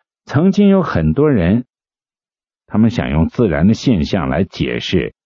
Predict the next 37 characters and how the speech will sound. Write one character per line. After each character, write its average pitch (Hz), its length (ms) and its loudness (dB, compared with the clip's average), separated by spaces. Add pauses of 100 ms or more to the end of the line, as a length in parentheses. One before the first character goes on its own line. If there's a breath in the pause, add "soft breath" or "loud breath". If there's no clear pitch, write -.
(180)
以 76 160 -2
色 82 140 -2
列 87 140 2
民 73 220 2
过 82 240 -2
红 104 440 0
海 - 320 -4 (320)
这 85 100 -4
个 64 80 -4
事 - 260 -4
迹。 - 260 -16 (1200)
首 139 100 0
先， 170 180 2
我 151 120 2
认 156 140 2
为 135 300 2 (760)
以 113 220 4
色 165 140 2
列 151 100 4
民 131 340 4
出 165 200 -2
埃 151 180 2
及 113 160 0
的 135 100 2
事 120 220 0
迹 67 380 -4
已 80 200 0
经 117 340 2 (640)
是 69 420 -4 (440)
有 117 240 0
很 78 560 0
多 147 240 2
的 127 120 0
历 135 520 4
史 62 320 -6
学 73 320 -2
家 85 380 -2